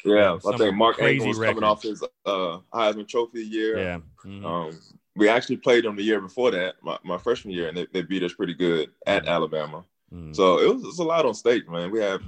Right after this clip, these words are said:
Speaker 1: that game was, that game was pretty big,
Speaker 2: Mm-hmm.
Speaker 1: most definitely.
Speaker 2: For sure. So you go in, you go into the twenty eleven season, um, and, and it's, it's interesting, you know, Aldrich, each year, year after year, your, your play re-, increases and increases.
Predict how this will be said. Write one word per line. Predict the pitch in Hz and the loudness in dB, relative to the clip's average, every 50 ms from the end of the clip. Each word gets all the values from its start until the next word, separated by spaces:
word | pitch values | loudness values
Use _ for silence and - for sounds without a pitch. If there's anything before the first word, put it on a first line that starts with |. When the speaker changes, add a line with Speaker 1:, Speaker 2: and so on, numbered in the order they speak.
| - - | -14 -14
Speaker 1:
that | - - - 117 123 123 | -8 -2 0 0 0 2
game | 120 104 92 | 0 0 -2
was, | 92 - - | -2 -2 -2
that | 113 110 98 | -2 -2 -2
game | 101 92 82 | -2 -4 -4
was | 87 - | -6 -6
pretty | 101 87 82 69 | -8 -10 -8 -8
big, | 69 78 71 67 67 - _ _ _ _ _ 80 | -6 -6 -6 -6 -8 -12 _ _ _ _ _ _
Speaker 2:
Mm-hmm. | 78 78 73 - - _ _ _ - | -20 -20 -20 -20 -20 _ _ _ -12
Speaker 1:
most | 73 69 - | -12 -8 -4
definitely. | - 67 - - - - 64 - _ _ _ _ _ _ _ _ _ _ _ - | -2 -2 -2 -4 -8 -16 -20 -20 _ _ _ _ _ _ _ _ _ _ _ -8
Speaker 2:
For | 117 | -8
sure. | 117 - 151 151 135 | -4 0 0 0 2
So | - 165 151 - | 2 0 0 0
you | 135 143 156 135 | -2 -4 0 4
go | 170 175 190 196 | 4 6 6 4
in, | 185 170 - - | 4 0 -4 -6
you | 131 151 139 | -6 0 2
go | 151 165 185 208 220 | 4 4 4 4 4
into | 214 | 4
the | 180 139 | 2 0
twenty | - - - 170 175 175 165 151 | 0 -2 -2 0 0 0 2 2
eleven | 139 127 123 127 135 147 135 135 117 98 | 2 2 4 4 4 2 2 0 -4 -8
season, | - - 101 92 90 78 82 76 73 - _ _ _ _ | -8 -8 -6 -6 -6 -8 -10 -14 -16 -18 _ _ _ _
um, | 95 110 107 107 104 104 | -4 -2 -2 0 0 0
and, | 117 151 | -2 -2
and | 135 135 156 147 | -2 -2 -4 -4
it's, | 135 131 139 - - - | -4 -6 -10 -10 -10 -8
it's | - 160 - - | -6 -4 -2 -2
interesting, | 185 180 - - 156 151 139 131 | -2 -2 -4 -4 -4 -4 -4 -2
you | 123 | -4
know, | 120 113 | -4 0
Aldrich, | 120 127 127 120 120 123 - | 0 2 2 0 0 -4 -6
each | - 147 160 165 - - 139 | -4 -4 -4 -4 -4 -6 -4
year, | 143 143 135 131 123 120 110 - _ _ _ _ _ _ _ - | -2 0 0 2 0 0 -4 -6 _ _ _ _ _ _ _ -6
year | 135 139 156 165 | 0 2 4 4
after | 160 156 - 147 131 | 4 4 2 -2 -4
year, | 123 123 131 131 131 127 | -2 -2 0 0 0 0
your, | 120 117 123 120 120 | 0 -2 -4 -4 -2
your | 117 113 | -4 -4
play | - - 117 135 135 131 127 127 120 110 - | -4 -2 0 2 4 4 4 2 0 -4 -6
re-, | 104 107 117 - - | -8 -10 -10 -8 -8
increases | 123 127 127 - - 131 127 120 113 - 117 104 95 | -8 -8 -8 -6 -4 -2 -2 -2 -2 -4 -6 -8 -8
and | 110 110 | -8 -8
increases. | 113 113 - - 117 110 110 104 - 113 104 104 - - | -10 -10 -6 -4 -2 -2 -2 -2 -2 -4 -6 -6 -6 -10